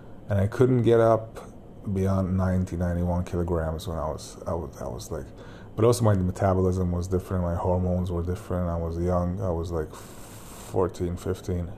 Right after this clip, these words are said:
But when I was sixteen, I found this way. I used to pump Serious Mass, which is, uh, an, like, an additive, a supplement of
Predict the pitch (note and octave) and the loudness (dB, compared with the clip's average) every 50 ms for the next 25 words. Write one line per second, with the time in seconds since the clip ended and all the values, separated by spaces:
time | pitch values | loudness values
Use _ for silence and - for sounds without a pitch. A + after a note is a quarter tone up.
0 | - - - - - - - - - - - - - - - - - G#2 G2 F#2 | -14 -16 -16 -16 -16 -16 -16 -16 -16 -16 -16 -16 -18 -18 -18 -12 -2 0 0 2
1 | F#2 F#2 F#2+ F#2 F#2 F#2 - - F3 D#3 - - - G2 F#2 F2 F2 F2 - G2 | 2 2 2 2 2 2 2 2 2 2 2 0 -2 0 0 2 0 0 2 2
2 | F2+ F2+ F2+ F2+ - - - F#2+ F#2 F2+ F2 F2 F2+ - - F2+ - - - G#2 | 4 4 4 2 -2 0 2 2 4 4 4 4 2 0 -2 -8 -8 -4 -2 0
3 | F#2+ F2+ - - - C3 C3 A2 F#2 E2 - - F2+ D#2+ E2+ E2+ - - - F#2 | 0 0 -2 0 2 4 6 6 6 4 2 0 0 0 0 0 -2 -4 -10 -8
4 | - F#2 E2 F2+ G2 E2 D#2+ D2+ D2+ C#2 C2 B1+ G#1+ G1+ - - F2 E2+ - - | -6 -4 -4 -2 0 0 2 2 2 2 2 0 0 -2 -2 -4 -4 -8 -8 -8
5 | - - F#2+ F2+ F2 - - F#2+ B1 F#2 F#2 F#2+ F#2+ G#2 G2 F2+ F2+ - - F#2+ | -8 -4 -4 -4 -4 -4 -6 -4 -2 -2 -2 -2 0 0 -2 -2 -2 0 0 -2
6 | F2+ - G2 F2+ F2+ F2+ F2+ F#2+ - G2 F#2 F2 F2+ - | 0 0 0 0 2 2 0 0 0 -2 -2 -2 -4 -8